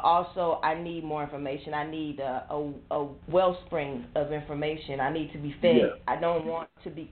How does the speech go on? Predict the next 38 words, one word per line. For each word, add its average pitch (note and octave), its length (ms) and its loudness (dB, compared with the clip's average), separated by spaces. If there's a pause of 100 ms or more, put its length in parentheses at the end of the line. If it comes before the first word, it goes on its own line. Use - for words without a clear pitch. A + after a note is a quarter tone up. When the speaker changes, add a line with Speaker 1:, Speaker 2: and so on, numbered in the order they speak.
Speaker 1:
coddled D#3 400 0
and D3 140 -4
then D#3 120 0
you D#3+ 100 -4
just D3+ 240 -4
give F3 140 2
me E3 120 2
a D3+ 60 4
bath D#3 440 6
and C3 180 -4 (720)
that's E3+ 300 4
it, F3 280 0
and D#3+ 160 -2
then D#3 220 -2
I D#3+ 80 -4
have D#3+ 180 0
to D3+ 160 -8
come F3 260 -4
to F3 60 -12
you D3 320 -6
constantly. D3+ 840 -4
You A#3 100 0
know, A3 160 8
you A#3 140 4
understand A3+ 340 4
what - 100 2
I, - 60 2
I A3+ 60 0
mean? G#3 320 2 (640)
Come B3+ 160 6
to A3+ 60 6
Speaker 2:
I B3 60 10
Speaker 1:
you F3 200 4
Speaker 2:
do. G#3 80 8
Speaker 1:
to G3 40 2
get - 220 0 (180)
small F#3+ 380 0
tidbits. E3+ 500 -8